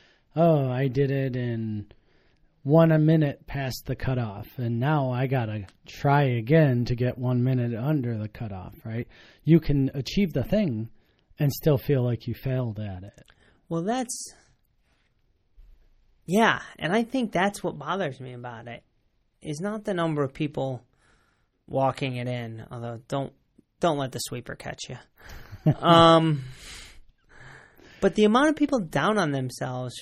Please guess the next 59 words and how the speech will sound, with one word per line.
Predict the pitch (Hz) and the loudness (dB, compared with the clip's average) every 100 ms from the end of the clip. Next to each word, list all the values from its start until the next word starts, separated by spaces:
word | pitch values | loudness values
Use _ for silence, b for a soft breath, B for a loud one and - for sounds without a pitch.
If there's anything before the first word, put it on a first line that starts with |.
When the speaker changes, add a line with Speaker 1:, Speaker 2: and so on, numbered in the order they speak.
| - | -10
Speaker 2:
for, | 151 147 143 139 - | -4 -2 -2 -6 -8
for | 156 | -6
one | 185 208 | -4 -4
reason | 202 175 175 | -4 -4 -6
or | |
another. | 160 160 170 151 - _ _ _ _ _ _ _ _ | -6 -6 -6 -12 -16 _ _ _ _ _ _ _ _
Um, | - 135 135 139 139 139 - _ _ _ - | -8 -6 -4 -4 -6 -10 -14 _ _ _ -8
I've | 165 | 0
been | 196 | 2
off | 175 - | 2 0
Facebook | 175 - 135 - | -2 -2 -6 -6
for | 135 | -2
months | 139 139 - | 0 -2 -4
now. | 127 | -8
I | |
have | 123 139 - | -6 -6 -6
to | 135 | -10
get | 127 | -8
back | 127 117 | -8 -8
on | 127 123 117 | -8 -10 -12
'cause | 123 131 | -16 -18
it's | - _ - | -20 _ -6
bad | 123 123 | -6 -6
for | - | -12
business | 135 127 131 123 | -8 -8 -8 -12
to | - | -14
be | 139 135 | -10 -8
off. | 135 135 - - b b b b b _ | -8 -10 -12 -20 b b b b b _
But, | 160 156 | 2 4
uh, | |
Speaker 1:
I'm | 165 170 190 | 4 4 4
Speaker 2:
I | |
couldn't | 160 | 4
Speaker 1:
struggling | - 147 135 123 113 | 6 6 8 4 4
Speaker 2:
ta-, | 113 | 0
Speaker 1:
with | 113 | -2
that. | - 110 107 - | -2 -6 -6 -6
Speaker 2:
I | - | -4
Speaker 1:
I'm | 151 | 4
Speaker 2:
couldn't | 190 | 6
Speaker 1:
not | 190 | 6
Speaker 2:
take | 185 277 | 6 4
Speaker 1:
sure | - 175 | 4 6
Speaker 2:
the | 175 | 6
Speaker 1:
it | 180 | 4
is. | 175 | 0
Speaker 2:
negativity. | 294 285 160 131 b b b | 0 -2 -4 -6 b b b
Speaker 1:
Well, | 175 - | -6 0
I'm | 165 196 | 2 6
not | 214 208 | 4 4
sure | - 185 | 2 4
it's | 170 - | 4 4
bad | 139 131 135 | 4 4 4
for | 135 | 0
business | 117 127 117 135 110 - | 2 0 2 0 -2 -4
to | 127 | 0
be | 131 120 | 2 2
off. | 131 143 - - - | 0 -4 -10 -16 -14
Speaker 2:
Uh. | 127 123 | -12 -12